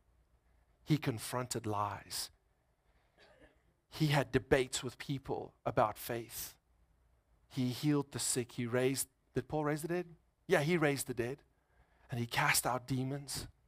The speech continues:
right? Spiritual confrontations. The kingdom culture, coming into this world's culture, will lead to confrontation.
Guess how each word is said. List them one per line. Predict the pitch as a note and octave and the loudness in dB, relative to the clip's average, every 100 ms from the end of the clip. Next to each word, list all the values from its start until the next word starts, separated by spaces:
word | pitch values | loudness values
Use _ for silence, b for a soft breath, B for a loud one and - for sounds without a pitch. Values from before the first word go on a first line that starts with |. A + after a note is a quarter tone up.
| _ _ _ _ _ - | _ _ _ _ _ -4
right? | B2+ F3 - _ _ _ _ _ _ _ _ - | -4 -4 -12 _ _ _ _ _ _ _ _ -8
Spiritual | - - C#3+ C#3 - D3 | -4 0 0 0 -2 -4
confrontations. | - B2+ - A2 A2 A#2 A#2+ - F2 - - - _ _ _ _ _ _ _ _ _ _ _ _ _ _ _ _ _ _ _ - | -4 -6 -6 -8 -4 -4 -4 -6 -10 -10 -10 -10 _ _ _ _ _ _ _ _ _ _ _ _ _ _ _ _ _ _ _ -8
The | - - | -8 -6
kingdom | E3+ E3 F3 E3 | -6 -4 -4 -6
culture, | - - A#2+ C#3 - A2 G2+ - | -8 -6 -6 -6 -6 -4 -6 -8
coming | - D3 D3+ | -4 -2 -2
into | C#3 C#3 A2+ | -2 -4 -2
this | B2 A#2+ - - - | -2 0 -2 -6 -2
world's | B2 C#3+ C#3 - - | 4 6 4 0 -8
culture, | - C3 - A2+ | -6 -6 -6 -8
will | G#2 A2+ C#3+ D#3+ E3 - | -8 0 4 6 4 -2
lead | B2 B2 C#3+ C#3 | -2 0 0 0
to | - | -6
confrontation. | - - B2+ - A#2+ A#2 - A#2 A#2 - A2 | -8 -6 -6 -8 -10 -10 -10 -8 -6 -6 -8